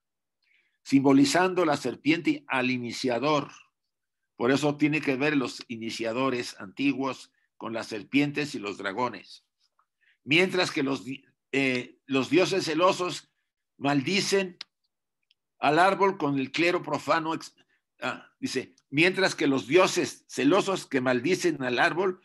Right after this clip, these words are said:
son el clero profano exotérico. Nuevamente, para hacer la distinción para los que están escuchando esta, si no lo, aunque no es la imagen directa de la que está en el Museo de Londres,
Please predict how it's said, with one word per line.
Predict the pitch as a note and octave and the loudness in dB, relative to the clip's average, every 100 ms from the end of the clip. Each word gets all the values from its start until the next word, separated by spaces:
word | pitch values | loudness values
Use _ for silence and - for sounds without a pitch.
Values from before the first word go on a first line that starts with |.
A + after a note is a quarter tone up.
| _ | _
son | _ E3 F3 | _ 0 0
el | D#3+ | 0
clero | D3 D#3 E3+ E3 C#3 | 0 2 4 2 -2
profano | C3 B2 - D3+ D3+ D3+ | -6 -4 -2 -2 -2 -4
exotérico. | - C3+ C3 B2 B2 - A#2+ F#2+ - - - _ _ _ _ _ _ _ _ _ _ _ _ _ _ _ _ _ _ _ - _ _ _ _ _ | -2 -2 -2 -6 -4 0 0 -2 -8 -18 -20 _ _ _ _ _ _ _ _ _ _ _ _ _ _ _ _ _ _ _ -20 _ _ _ _ _
Nuevamente, | - C#3+ F#3 F3+ F#3 F#3+ | -4 2 4 4 2 0
para | F#3 D3 C3 | -2 -2 -2
hacer | E3 E3 | -4 -4
la | D#3+ | -2
distinción | C3 - B2 G#2+ D3+ E3+ | -4 -6 -8 -4 -4 -2
para | C#3+ A#2 | -4 -4
los | G#2+ G#2 | -4 -8
que | - | -10
están | G2+ C3+ C#3 | -8 -6 -6
escuchando | C3 - G2 B2+ C3 C3+ | -8 -12 -6 -4 -2 -2
esta, | A#2+ A#2+ C3 A#2+ | -2 -4 -4 -6
si | - A2+ | -8 -8
no | A#2 | -4
lo, | B2 A#2 G#2+ - _ - - _ _ _ _ C#2 _ - | -2 -4 -6 -10 _ -20 -20 _ _ _ _ -20 _ -6
aunque | C#3 D3 | -4 -2
no | D3 G3 | 0 2
es | F#3+ | 4
la | F#3+ | 2
imagen | D#3 F#3+ - E3 | 4 0 0 0
directa | C3 C3+ E3+ F3 D3 B2+ A2+ _ | 4 4 4 0 -4 -4 -6 _
de | B2 B2 A#2+ | -14 -2 0
la | A2+ - | 0 -2
que | |
está | A2+ - D#3 D#3+ | -8 0 2 2
en | C#3+ | 0
el | A#2 | -4
Museo | B2+ - D3 | -6 -4 0
de | C#3+ | 2
Londres, | B2+ D#3+ C3+ A2+ B2 B2 - | 2 2 0 0 0 -2 -12